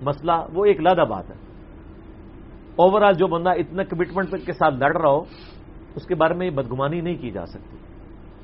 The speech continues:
کہ اس کے اندر کوئی اس حوالے سے جھول پایا جاتا ہے۔ بال خالد بن ولید رضی اللہ تعالیٰ عنہ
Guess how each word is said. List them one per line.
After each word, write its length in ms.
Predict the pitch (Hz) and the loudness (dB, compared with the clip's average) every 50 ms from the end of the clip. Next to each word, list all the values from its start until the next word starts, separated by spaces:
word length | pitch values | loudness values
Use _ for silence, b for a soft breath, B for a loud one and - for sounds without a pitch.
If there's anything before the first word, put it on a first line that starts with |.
| - - - - | -20 -20 -12 -8
کہ 80 | 151 | -6
اس 180 | 143 - 160 - | -4 -4 -6 -4
کے 120 | - 156 | -4 -4
اندر 180 | 147 143 147 135 | -2 -2 -2 -4
کوئی 260 | 123 147 151 147 147 - | -2 -2 -2 -2 -2 -4
اس 80 | 151 - - | -6 -6 -4
حوالے 220 | 123 117 117 123 | -2 -2 -2 -2
سے 140 | 117 - 123 | -2 -4 -6
جھول 280 | 110 - 120 107 104 104 | -6 -6 -6 -6 -6 -6
پایا 200 | 92 101 90 87 | -6 -8 -10 -10
جاتا 200 | 80 - - - | -12 -14 -16 -18
ہے۔ 120 | - - - - - - - - - - - - - - - - - - - - | -18 -18 -20 -20 -20 -20 -20 -20 -20 -20 -20 -20 -20 -20 -20 -20 -20 -20 -8 -4
بال 160 | 151 165 175 | -2 0 2
خالد 240 | 165 160 170 185 185 | 2 4 4 2 2
بن 100 | 180 185 | 0 -2
ولید 240 | 170 156 180 190 185 | -2 -2 -2 -2 -2
رضی 160 | 170 170 180 | 0 0 0
اللہ 220 | 175 170 175 175 | 0 2 2 2
تعالیٰ 260 | 170 170 170 165 175 | 2 0 -2 -2 -2
عنہ 380 | 175 165 160 165 165 165 160 156 | -2 -2 0 0 0 0 -2 -4